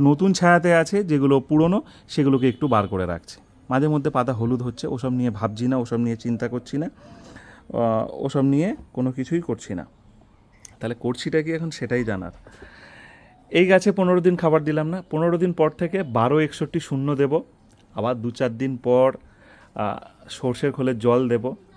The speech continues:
আবার দু চার দিন পর সবজি পচা জল একটু দিলাম, এই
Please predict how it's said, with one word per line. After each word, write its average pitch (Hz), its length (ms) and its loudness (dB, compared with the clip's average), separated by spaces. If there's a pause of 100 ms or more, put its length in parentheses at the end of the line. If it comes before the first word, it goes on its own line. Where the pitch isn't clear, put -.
(220)
আবার 113 180 0 (100)
দু 127 140 -4
চার 127 120 0 (100)
দিন 131 100 -4 (100)
পর 123 140 2 (340)
সবজি 110 320 -6
পচা 127 200 -4 (100)
জল 123 140 2 (100)
একটু 123 220 -10
দিলাম, 117 220 -4 (680)
এই 135 60 2